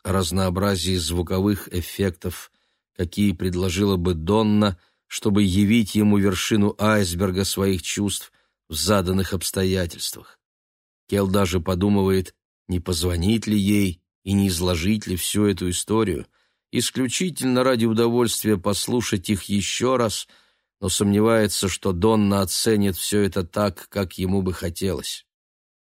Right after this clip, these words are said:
Город по-будничному деловит, старушки с сумками на колесиках рассекают по улицам, на перекрестках, размахивая клюками, беседуют старики.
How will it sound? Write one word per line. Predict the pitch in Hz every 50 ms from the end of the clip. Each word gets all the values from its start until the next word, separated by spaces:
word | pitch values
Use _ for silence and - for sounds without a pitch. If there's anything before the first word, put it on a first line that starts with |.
| _ _ _ _ _ _ _ _ _ _ _ _ _
Город | 107 92 117 156 - 139 113 101 -
по-будничному | _ 104 101 95 92 110 117 117 104 95 101 98 87 - - - 95 95 92 92 92 90
деловит, | 80 78 92 87 82 80 78 87 117 123 120 - - - _ _ _ _ _ _ _
старушки | - - - - 104 110 131 139 120 - _ - 107
с | 101
сумками | - - - - 123 120 113 95 - 104 98 101
на | 101 101 90
колесиках | - 98 95 101 107 107 101 - - 85 - 101 95 -
рассекают | - 101 95 - - - 98 85 - 101 95 90 90 82 _
по | -
улицам, | 78 76 82 101 117 120 110 107 98 - - 101 95 87 - - _ _ _ _ _ _
на | - 98 92
перекрестках, | - 101 90 87 - 101 113 139 143 139 123 - - - 113 110 95 - - - _
размахивая | - 92 101 95 82 90 107 117 117 101 - 107 101 101 98 95
клюками, | 87 - 90 85 85 - - 110 117 117 110 107 104 98 - _ _ _ _ _ _
беседуют | - 98 101 - - 139 143 127 117 113 110 101
старики. | - - - 92 87 87 76 - - 73 73 67 - -